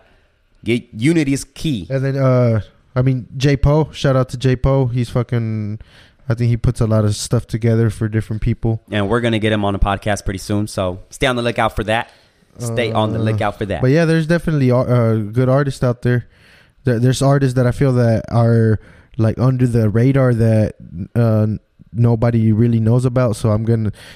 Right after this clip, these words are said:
Speaker 2: like, that's twenty twenty. That's gonna be, that's another one of my goals. I'm not to, I mean, I'm not gonna promise anything, but I, I wanna get, put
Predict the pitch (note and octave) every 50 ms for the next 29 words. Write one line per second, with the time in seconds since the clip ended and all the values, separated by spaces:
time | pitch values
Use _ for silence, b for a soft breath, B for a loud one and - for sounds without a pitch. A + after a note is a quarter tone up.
0 | B B - B2 A#2+ A#2 A#2 A2+ A#2+ C3 C3+ C3+ - - - - - - - _
1 | _ _ _ _ _ - - D#3+ E3 E3 D3+ - D#3+ E3 E3 E3 E3 D#3+ D#3 C3
2 | C3+ C3 B2 C3+ C#3+ C3+ B2 A#2+ B2+ B2+ C3 B2+ A2 B2 A#2 G#2+ - C#3 B2+ B2+
3 | C3 B2+ B2+ B2+ B2 A#2 A#2 A2 G2 A#2+ B2 C3 C3+ B2+ A#2 B2+ B2 B2 B2 A#2+
4 | A#2+ - - B B B B B B B _ - - B2+ A#2 A#2 A2+ G#2+ F2+ -
5 | - _ _ _ _ _ _ _ _ - B2 C3 C3 C3 C3+ C#3+ D3+ C#3+ C3 A#2
6 | - - D3 D3+ D#3 D3+ - E3+ D#3+ D3 D3+ D#3 D3+ C3+ B2+ B2 A#2+ B2 A#2+ A#2
7 | F#2 A#2+ B2 B2 C3 C3 B2+ B2+ B2 A#2+ A#2+ A2 - - - A#2+ A#2+ A2+ A#2+ B2+
8 | B2+ A#2+ - - _ - - _ _ _ _ _ _ - - D3 - - -